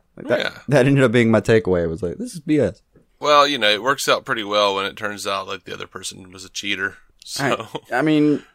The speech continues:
Speaker 2: <laughs> then
Speaker 1: she
Speaker 2: all
Speaker 1: just,
Speaker 2: of a
Speaker 1: it
Speaker 2: sudden it's like, "Well, I mean, I really can't throw stones." <laughs>
Speaker 1: Yeah. I mean, uh,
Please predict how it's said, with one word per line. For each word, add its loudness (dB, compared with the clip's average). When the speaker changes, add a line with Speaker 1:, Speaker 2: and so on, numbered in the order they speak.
Speaker 2:
<laughs> -20
then -4
Speaker 1:
she 4
Speaker 2:
all 4
Speaker 1:
just, 2
Speaker 2:
of 0
a 4
Speaker 1:
it 4
Speaker 2:
sudden 2
it's -8
like, -2
"Well, 2
I 2
mean, -2
I 2
really -4
can't -6
throw -4
stones." -4
<laughs> -20
Speaker 1:
Yeah. 2
I 0
mean, 0
uh, 2